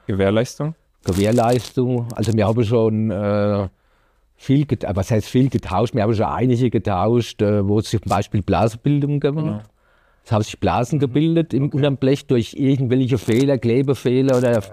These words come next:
Speaker 2: vom Werk aus. Und das wird natürlich ver-, erst versucht zu reparieren.
Speaker 3: Mhm.
Speaker 2: Die Blase wird von innen angebohrt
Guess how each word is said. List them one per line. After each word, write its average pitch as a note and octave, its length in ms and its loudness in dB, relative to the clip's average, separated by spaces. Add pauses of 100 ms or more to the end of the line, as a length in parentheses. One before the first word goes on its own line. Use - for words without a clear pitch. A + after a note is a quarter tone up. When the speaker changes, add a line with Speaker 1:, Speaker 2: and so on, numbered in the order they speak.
(240)
Speaker 2:
vom G#2+ 200 2
Werk A#2 300 2
aus. A#2+ 460 2 (400)
Und G#2 680 0 (160)
das - 160 -8
wird A#2 120 0
natürlich A#2+ 300 2
ver-, A2 240 -2
erst A#2 180 -4
versucht - 400 -4
zu B2 120 0
reparieren. A#2 680 0 (240)
Speaker 3:
Mhm. A2 60 -20 (180)
Speaker 2:
Die G#2 60 -4
Blase A2 340 2
wird A#2 140 0
von A#2 120 -4
innen B2 200 0
angebohrt C#3 840 0